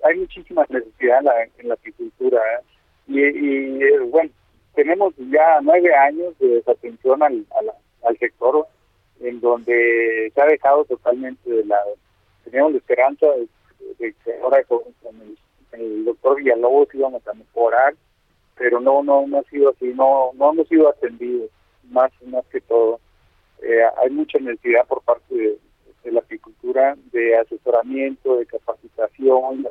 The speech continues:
recursos, para promover la, la, la apicultura y, la,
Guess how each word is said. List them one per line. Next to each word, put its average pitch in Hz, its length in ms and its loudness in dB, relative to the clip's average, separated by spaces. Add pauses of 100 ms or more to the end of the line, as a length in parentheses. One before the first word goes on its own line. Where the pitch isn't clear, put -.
recursos, 160 760 -2 (1200)
para 113 560 2
promover 135 600 2
la, 131 200 4 (220)
la, 120 120 0 (140)
la 120 60 0
apicultura 131 680 -2
y, 135 40 -4
la, 123 160 4